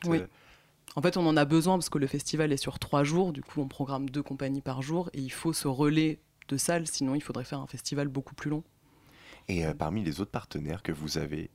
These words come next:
Speaker 2: et qui prennent vraiment part activement, euh, au dispositif Act-, Actefac, qui sont-ils ? Enfin, et, et comment est-ce qu'ils interviennent justement, euh, à la différence de la Bastille, là c'est plutôt clair, on, voilà, c'est le lieu d'accueil du,
Speaker 1: Structure
Speaker 2: du
Speaker 1: d'accueil, ouais.
Speaker 2: festival.
Speaker 1: Oui.
Speaker 2: Mais pour les autres, euh, les autres partenaires du dispositif Actefac ?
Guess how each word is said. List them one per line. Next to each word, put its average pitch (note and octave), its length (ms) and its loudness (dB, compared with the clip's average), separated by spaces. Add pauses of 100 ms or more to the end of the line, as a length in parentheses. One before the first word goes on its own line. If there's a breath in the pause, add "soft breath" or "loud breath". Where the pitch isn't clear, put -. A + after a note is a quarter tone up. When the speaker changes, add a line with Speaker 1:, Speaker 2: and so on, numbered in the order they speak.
(160)
Speaker 2:
et - 20 -2
qui - 160 -6
prennent D#2+ 240 -2
vraiment E2 240 0
part F2 220 2
activement, D#2+ 720 -2
euh, D2 60 0
au - 140 -2
dispositif D2+ 640 -10
Act-, - 360 -12
Actefac, - 640 -8 (480 soft breath)
qui - 100 -8
sont-ils ? D#2+ 640 -6
Enfin, D2 380 -6
et, D#2 560 0
et D2+ 120 -6
comment F#2 180 2
est-ce F#2 140 0
qu'ils F2+ 160 -2
interviennent F2 580 0
justement, E2+ 800 -2
euh, D#2 60 -2 (540 loud breath)
à F2 60 2
la F#2 80 4
différence F#2 360 2
de F2+ 60 4
la F2 120 4
Bastille, F2 440 -4
là E2+ 120 0
c'est - 140 -4
plutôt D#2+ 260 -6
clair, G2+ 400 2
on, D2+ 260 -2
voilà, E2 260 0
c'est D2+ 240 -4
le D#2 120 -2
lieu D#2+ 180 -2
d'accueil F2 400 2
du, F2 80 -2
Speaker 1:
Structure - 120 -2
Speaker 2:
du C3 60 0
Speaker 1:
d'accueil, F2 220 0
ouais. C#3 60 -2
Speaker 2:
festival. A2+ 640 2
Speaker 1:
Oui. - 460 -8
Speaker 2:
Mais F2 80 -2
pour E2+ 120 -2
les D#2 160 0
autres, E2+ 280 -2
euh, D2 380 2
les D#2+ 180 -4
autres E2 100 -10
partenaires D2+ 540 -4
du D2+ 100 -10
dispositif D2+ 640 -8
Actefac ? - 720 -8